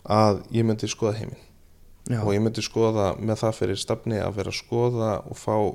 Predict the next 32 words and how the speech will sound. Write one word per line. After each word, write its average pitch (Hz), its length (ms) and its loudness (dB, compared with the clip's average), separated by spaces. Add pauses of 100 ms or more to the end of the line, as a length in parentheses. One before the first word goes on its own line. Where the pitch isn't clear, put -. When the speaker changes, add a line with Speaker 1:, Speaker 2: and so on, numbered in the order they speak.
(160)
Speaker 1:
svona 85 420 -4
áhrif 101 440 -2
af, 85 220 -4
af - 220 -14
börum 98 420 -2
erlendis 92 540 -6 (160)
og - 180 -6 (240)
Speaker 2:
Já, 101 220 0
auðvitað. 98 580 0
Speaker 1:
skoða 104 460 2 (260)
heiminn 92 480 -2 (520)
með 98 260 -8
þetta - 320 -8 (100)
í - 160 -10
ljósi. 117 380 -4 (720)
Og 113 480 8 (680)
þá - 260 2 (260)
einhvern 143 320 0
veginn, 127 220 4 (300)
og 113 200 6
líka 127 240 0
bara 117 160 0
vera 135 160 4
í 131 80 -6
kringum 139 320 -2
fólk 135 240 -2
sem 113 160 -2
eru 127 320 0
ekki - 720 -6 (180)
professional 110 480 -4
barþjónar. - 480 -10 (340)
Speaker 2:
Já. 117 220 -4